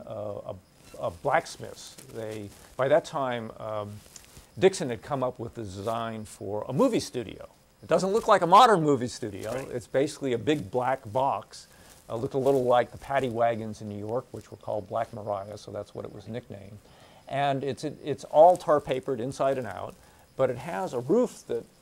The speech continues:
Speaker 2: Right.
Speaker 1: pulls up, uh, so that the light can come in from the sun, the natural light, and they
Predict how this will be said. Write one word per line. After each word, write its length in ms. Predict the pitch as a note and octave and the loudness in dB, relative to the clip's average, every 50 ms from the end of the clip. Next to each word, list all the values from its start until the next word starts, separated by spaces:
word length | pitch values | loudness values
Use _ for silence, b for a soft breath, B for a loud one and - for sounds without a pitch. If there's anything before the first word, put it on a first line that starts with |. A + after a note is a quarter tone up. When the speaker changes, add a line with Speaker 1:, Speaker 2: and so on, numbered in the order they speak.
| _ _ - | _ _ -18
Speaker 2:
Right. 160 | A#2+ G#2 A2+ - - - - - | -18 -18 -18 -18 -20 -20 -20 -6
Speaker 1:
pulls 260 | - E3+ F3+ D#3+ - | -2 0 2 2 4
up, 260 | G3+ G#3 - - - - - b b b b b b - | 2 2 2 0 -6 -20 -20 b b b b b b -8
uh, 160 | - A#2+ B2 | -4 -2 -2
so 220 | A#2+ - - C#3 A#2+ | -2 0 2 0 0
that 180 | G2 A#2 G2+ | 0 -2 -10
the 60 | - G#2+ | -8 0
light 260 | A2+ B2+ D3+ D#3+ - | 4 4 4 4 2
can 140 | - A#2 G2 | -2 -10 -8
come 200 | - C#3+ B2 B2 | -4 -4 -2 -2
in 140 | A#2+ A#2+ | -2 -4
from 140 | - - B2 | -6 -8 -10
the 80 | G#2 F2+ | -12 -10
sun, 260 | - - C#3 C3+ C3+ | -6 -4 -4 -4 -4
the 60 | B2 G#2+ | -4 -6
natural 380 | G#2 A2+ A2+ - - A#2+ G#2 | -6 -8 -8 -8 -8 -8 -6
light, 320 | G2+ G#2+ A2 A2 A2+ A2 - | -4 -2 -2 -2 -4 -6 -10
and 120 | - A2+ G2+ | -12 -12 -12
they 100 | G2+ | -12